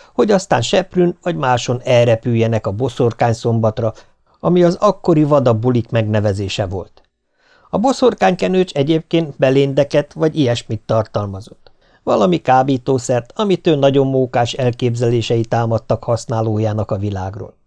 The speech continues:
Nem csoda, ha az ilyen cucc érdekli a srácot. Hirtelen lehalkították a hangjukat.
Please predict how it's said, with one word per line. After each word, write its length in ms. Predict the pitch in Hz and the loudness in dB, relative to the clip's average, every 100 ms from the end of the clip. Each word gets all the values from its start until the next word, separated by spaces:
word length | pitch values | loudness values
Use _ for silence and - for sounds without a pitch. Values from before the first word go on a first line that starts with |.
| _ _ _ _ _ | _ _ _ _ _
Nem 220 | 196 185 | 0 0
csoda, 320 | - 165 165 143 | 2 2 2 2
ha 120 | 151 | 0
az 140 | 139 | 0
ilyen 280 | 156 147 143 | 0 -2 -2
cucc 260 | 135 131 - | -4 -8 -2
érdekli 520 | 135 131 127 135 131 | -2 0 -4 -2 -4
a 60 | |
srácot. 580 | 120 123 120 117 120 - - _ _ _ _ _ _ _ _ _ _ _ | -2 -2 -2 -2 -10 -12 -20 _ _ _ _ _ _ _ _ _ _ _
Hirtelen 520 | 277 240 156 139 165 | 2 2 2 2 2
lehalkították 840 | 156 110 107 120 123 107 113 110 | 2 0 0 -2 -2 -2 -4 -2
a 60 | 117 | -2
hangjukat. 600 | 107 95 95 - - | -2 -4 -10 -12 -16